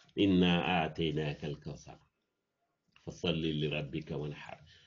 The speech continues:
inna shani'aka huwal abtar." <laughs> Abuti ko wuriya de, ati ku ikunyanti kairunya ha kono ti an tampalle kuti ti he, farengi an manya mea. Faren lenyugo, lenyugo, lenyugo siki, swara daga. <laughs> Kena anya mante nye yo. Anda muta,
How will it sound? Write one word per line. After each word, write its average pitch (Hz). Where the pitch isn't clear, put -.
inna 76
shani'aka 69
huwal 62
abtar." -
<laughs> -
Abuti 98
ko 147
wuriya 156
de, 160
ati 107
ku 151
ikunyanti 151
kairunya 170
ha 147
kono 139
ti 156
an 135
tampalle 143
kuti 101
ti 139
he, 107
farengi 120
an 170
manya 196
mea. 127
Faren 147
lenyugo, 156
lenyugo, 151
lenyugo 156
siki, 120
swara 143
daga. 95
<laughs> 92
Kena 151
anya 147
mante 120
nye 107
yo. 95
Anda 165
muta, 135